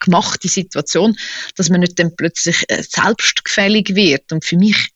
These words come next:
ist das eine wahnsinnig gute Einmittung gewesen, dass ich auch können, können rausgehen und etwas mehr, äh, entwickeln und mehr Verantwortung übernehmen. Das war jetzt eine sehr lange Antwort gewesen, aber eigentlich,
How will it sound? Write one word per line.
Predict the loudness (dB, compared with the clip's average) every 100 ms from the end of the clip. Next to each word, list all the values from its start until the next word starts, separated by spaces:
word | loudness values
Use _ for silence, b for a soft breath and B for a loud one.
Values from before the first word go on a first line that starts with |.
| -4
ist | -2 -2
das | -2
eine | -2
wahnsinnig | 0 2 2 2 0
gute | -2 -4 -4
Einmittung | 0 4 4 2 -2 -8 -8
gewesen, | -10 -6 -4
dass | -2
ich | -2 -2
auch | -2
können, | 0 2 2 0 B B B B -12 -2
können | 2 2
rausgehen | 2 0 0 0 2
und | 2 2
etwas | 0 -2 -6 -2
mehr, | -2 0 2 0 -2
äh, | -4 -2 -4 -4 -4 -4 0
entwickeln | -2 -2 -6 -8 -6 0 0 0
und | -2 -2 -2
mehr | -2 -2
Verantwortung | -4 -2 -2 -2 -4 -4 -4 -4
übernehmen. | -2 0 0 -2
Das | -4
war |
jetzt | -2 0 2
eine | 4
sehr | 4
lange | 4 2 2
Antwort | 2 2 0 -2
gewesen, | -2 0 2
aber | 2
eigentlich, | 0 2 0